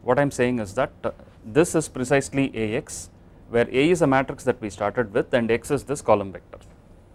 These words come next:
Okay. That is to reinforce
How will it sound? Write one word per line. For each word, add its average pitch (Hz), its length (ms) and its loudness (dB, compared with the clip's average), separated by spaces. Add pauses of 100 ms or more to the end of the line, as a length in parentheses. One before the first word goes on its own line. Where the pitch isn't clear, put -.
(360)
Okay. 110 240 -6 (2500)
That 113 180 2
is 196 160 2
to 151 140 4
reinforce 135 680 4